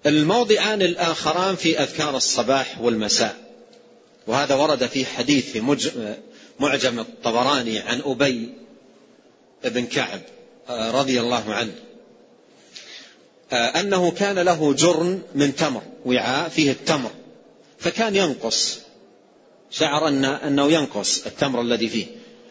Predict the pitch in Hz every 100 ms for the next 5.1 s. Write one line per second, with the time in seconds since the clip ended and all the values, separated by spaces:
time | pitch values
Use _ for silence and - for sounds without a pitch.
0 | - - - 175 202 220 180 196 165 -
1 | 123 110 107 - - - - 151 127 117
2 | 135 170 214 208 - - - - - -
3 | - 175 208 196 185 160 - - - -
4 | - - - - _ - 120 131 123 117